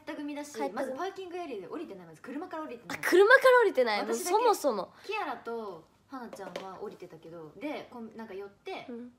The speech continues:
Speaker 1: で、アンナたちはさ、食べてたじゃん。
Speaker 2: うん。
Speaker 1: だけど、キアラと花はなんか買って帰ってきたけど、私はまずそもそも降りてない。
Speaker 2: あ、降りてない。
Speaker 1: うん。
Speaker 2: あ、らしいですよ。
Speaker 1: うん。そもそもね。
Speaker 2: そもそもね。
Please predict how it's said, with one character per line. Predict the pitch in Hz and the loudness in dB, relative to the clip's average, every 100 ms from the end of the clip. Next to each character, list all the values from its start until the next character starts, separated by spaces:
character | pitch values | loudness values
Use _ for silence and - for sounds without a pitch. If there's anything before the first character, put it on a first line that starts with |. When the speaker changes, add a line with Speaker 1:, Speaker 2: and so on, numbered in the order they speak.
| - | -12
Speaker 1:
で、 | 254 | -10
ア | |
ン | 349 | -8
ナ | |
た | 247 | -10
ち | 226 | -14
は | 180 | -14
さ、 | 180 165 | -16 -16
食 | 185 | -18
べ | 160 | -18
て | 165 | -20
た | |
じ | - | -12
ゃ | 220 | -10
ん。 | |
Speaker 2:
う | |
ん。 | 214 | -10
Speaker 1:
だ | 233 | -10
け | 262 | -12
ど、 | 269 | -12
キ | 330 | -12
ア | |
ラ | 285 | -12
と | 240 | -14
花 | 247 226 | -14 -14
は | 247 233 - _ _ | -12 -14 -16 _ _
な | 226 | -18
ん | 226 | -18
か | |
買 | - 208 | -18 -20
っ | _ - | _ -12
て | 359 - | -12 -12
帰 | 202 | -14
っ | |
て | - | -16
き | - | -18
た | |
け | 165 | -18
ど、 | 165 | -16
私 | 175 240 269 | -12 -12 -10
は | |
ま | 226 254 | -10 -10
ず | 190 | -12
そ | 226 | -12
も | 233 | -10
そ | 277 | -10
も | 240 | -10
降 | 262 | -10
り | - | -12
て | 160 | -10
な | 147 | -4
い。 | |
Speaker 2:
あ、 | - | 6
降 | 285 | 8
り | 277 | 8
て | - | 2
な | 208 185 | 0 0
い。 | - - 170 180 - | -2 -10 -16 -14 -12
Speaker 1:
う | 233 | -10
ん。 | |
Speaker 2:
あ、 | 208 | -10
ら | |
し | - 220 | -6 -4
い | 202 | -4
で | 202 | -6
す | 208 - | -12 -14
よ。 | 208 - - - | -14 -14 -16 -20
Speaker 1:
う | 175 | -20
ん。 | 165 - _ _ _ _ _ _ - | -20 -20 _ _ _ _ _ _ -20
そ | 196 | -16
も | 220 | -14
そ | 240 | -12
も | |
ね。 | 233 | -10
Speaker 2:
そ | |
も | 233 240 302 | -8 -6 -8
そ | 311 320 | -6 -8
も | 330 | -6
ね。 | 330 | -8